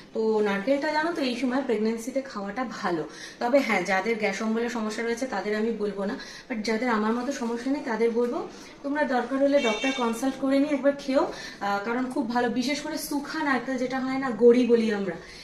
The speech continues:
সেটা তো ভীষণই ভালো, but আমি ওটা খেতে পাচ্ছি না। ওটা খেতে গেলে আমার ভীষণ তেল চিটে গন্ধ লাগছে, সেই জন্য আমি এমনি নারকেলটা খাই, এরকম সেদ্ধ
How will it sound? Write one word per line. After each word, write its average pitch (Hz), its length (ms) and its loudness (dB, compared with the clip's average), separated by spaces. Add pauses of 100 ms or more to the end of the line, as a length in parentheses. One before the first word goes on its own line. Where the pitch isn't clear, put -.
(140)
সেটা 247 180 -2
তো 269 120 -6 (120)
ভীষণই 269 400 0
ভালো, 233 220 2
but 233 180 -2
আমি 226 160 2
ওটা 233 120 0
খেতে 208 240 -4
পাচ্ছি 180 320 -4
না। 175 80 -4 (340)
ওটা 240 160 -2
খেতে 254 220 -2
গেলে 247 140 2
আমার 247 160 0
ভীষণ 262 320 0
তেল 220 460 0
চিটে 240 220 2
গন্ধ 202 320 2
লাগছে, 165 400 -2 (320)
সেই 226 100 0
জন্য 277 160 0
আমি 370 120 2
এমনি 233 300 6
নারকেলটা 226 440 2
খাই, 196 240 0
এরকম 202 240 -2
সেদ্ধ 220 340 -2